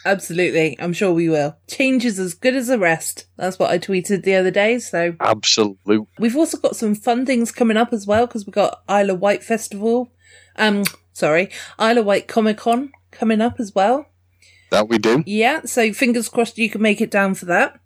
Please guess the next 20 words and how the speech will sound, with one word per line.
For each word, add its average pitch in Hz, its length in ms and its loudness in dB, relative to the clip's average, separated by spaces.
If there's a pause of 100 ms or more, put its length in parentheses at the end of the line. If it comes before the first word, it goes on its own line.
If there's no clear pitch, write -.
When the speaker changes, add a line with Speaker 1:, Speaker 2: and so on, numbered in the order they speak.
(160)
Speaker 1:
But, - 420 -2
uh, 180 240 4
Speaker 2:
I'm 180 80 2
hoping 110 360 0
so. 110 360 2
Speaker 1:
we 196 160 0
have 220 300 -2
got 202 180 0
press 226 240 0
passes, 208 640 -2
so 196 560 0
there's 190 300 -2
an 190 260 0
awful 208 560 0
lot 185 280 0 (120)
of 165 480 2
people 175 420 0
actually 170 360 -2
going 165 400 0
to, 165 480 0